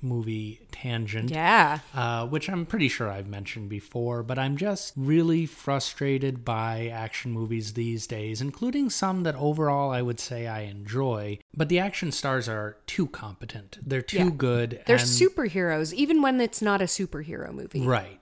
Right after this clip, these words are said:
Speaker 1: Like, there's the obvious Marvel and D C movies where they're literal superheroes who cannot be hurt,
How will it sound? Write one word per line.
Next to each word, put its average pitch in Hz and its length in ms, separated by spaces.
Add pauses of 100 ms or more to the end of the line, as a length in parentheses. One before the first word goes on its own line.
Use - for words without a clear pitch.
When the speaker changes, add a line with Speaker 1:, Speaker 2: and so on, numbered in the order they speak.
Speaker 1:
Like, 135 240
there's 135 220
the 135 160
obvious 135 680 (180)
Marvel 131 540
and 117 100
D 113 140
C 135 220
movies 110 360
where 117 140
they're 107 180
literal 120 340
superheroes 107 680
who 113 100
cannot 107 420
be 113 140
hurt, 151 360